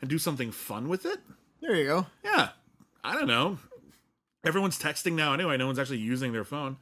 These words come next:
Speaker 2: How,
Speaker 1: Um,
Speaker 2: how long before you could just dial in the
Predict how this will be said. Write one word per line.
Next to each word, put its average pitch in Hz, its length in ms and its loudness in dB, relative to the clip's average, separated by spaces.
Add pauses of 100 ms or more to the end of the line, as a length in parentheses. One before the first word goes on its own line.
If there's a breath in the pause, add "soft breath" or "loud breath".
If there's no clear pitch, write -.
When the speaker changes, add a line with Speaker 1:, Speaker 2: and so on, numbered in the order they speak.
(380 loud breath)
Speaker 2:
How, 175 240 8
Speaker 1:
Um, 175 80 0
Speaker 2:
how 190 180 0
long 202 300 4
before 160 300 0
you 143 80 0
could 139 140 -4
just 131 280 -6
dial 139 360 0
in 131 320 -2
the 123 200 -4